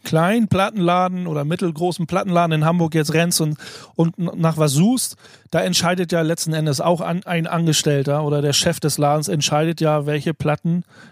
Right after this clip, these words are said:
er, es wird ihm vielleicht was von Promotern und Plattenfirmen empfohlen, aber letzten Endes entscheidet er, was in seinen Laden kommt. Und so ist es ja auch bei Spotify. Da sitzen, keine Ahnung, wie viele Leute für Spotify Deutschland zuständig sind, aber da sitzen eine Handvoll Leute,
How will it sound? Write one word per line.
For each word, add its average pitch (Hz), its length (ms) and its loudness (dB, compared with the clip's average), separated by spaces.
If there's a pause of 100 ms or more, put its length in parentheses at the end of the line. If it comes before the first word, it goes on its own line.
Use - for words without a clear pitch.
er, 135 200 2
es 147 220 0
wird 160 160 2
ihm 160 120 2
vielleicht 143 280 0
was 135 80 -2
von 139 160 -2
Promotern 143 580 0
und 135 120 -4
Plattenfirmen 151 420 -2
empfohlen, 233 400 0
aber 208 200 -2
letzten 180 320 -2
Endes 185 200 2
entscheidet 165 560 2
er, 180 200 2
was 180 160 -2
in 185 120 -4
seinen 180 180 2
Laden 214 140 2 (140)
kommt. 180 320 -4 (500)
Und 156 140 2
so 170 100 4
ist 170 140 4
es 156 120 2
ja 170 100 4
auch 160 40 2
bei 185 140 2
Spotify. 165 560 0
Da 127 100 -2
sitzen, 165 420 -2 (300)
keine 151 220 0
Ahnung, 185 240 2
wie 165 80 4
viele 160 160 2
Leute 170 260 2
für 151 140 -2
Spotify 165 480 -2
Deutschland 165 340 0
zuständig 190 480 0
sind, 190 160 0
aber 151 140 2
da 151 80 2
sitzen 165 320 -2
eine 139 80 0
Handvoll 160 340 0
Leute, 180 400 0